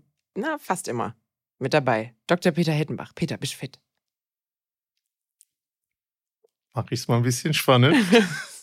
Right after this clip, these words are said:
Speaker 1: <laughs>
Speaker 2: Nachdem ich in der letzten Folge ja eingeschlafen war.
Speaker 1: Ja.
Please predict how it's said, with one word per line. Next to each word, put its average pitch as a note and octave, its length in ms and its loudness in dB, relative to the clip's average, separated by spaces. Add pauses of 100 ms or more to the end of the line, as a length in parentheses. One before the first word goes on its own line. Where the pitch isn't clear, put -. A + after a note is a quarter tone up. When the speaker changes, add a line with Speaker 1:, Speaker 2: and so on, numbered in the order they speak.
(280)
Speaker 1:
<laughs> - 960 -20
Speaker 2:
Nachdem B2+ 380 0
ich A#2+ 80 2
in C3 140 0
der A2 80 4
letzten B2+ 400 4
Folge B2 320 4
ja A2+ 460 6
eingeschlafen A2+ 760 0
war. G2+ 260 4 (160)
Speaker 1:
Ja. D3 360 0